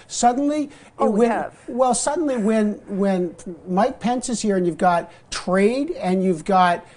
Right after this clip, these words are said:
Speaker 1: China, two Canadians detained, suddenly he's putting abortion on the, uh, on the agenda there.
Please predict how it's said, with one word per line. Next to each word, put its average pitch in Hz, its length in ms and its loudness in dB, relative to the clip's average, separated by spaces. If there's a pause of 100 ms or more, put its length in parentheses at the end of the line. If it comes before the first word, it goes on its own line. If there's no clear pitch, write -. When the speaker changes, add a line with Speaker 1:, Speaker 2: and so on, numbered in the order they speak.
Speaker 1:
China, 233 520 2
two 240 160 -6
Canadians 226 400 -2
detained, 208 480 -4
suddenly 247 640 -2 (160)
he's 226 220 -4
putting 214 520 0 (380)
abortion 214 640 0
on 190 300 0
the, 190 340 -2
uh, 185 100 -4
on 185 360 -2
the 190 100 0
agenda 190 400 0
there. 220 280 -2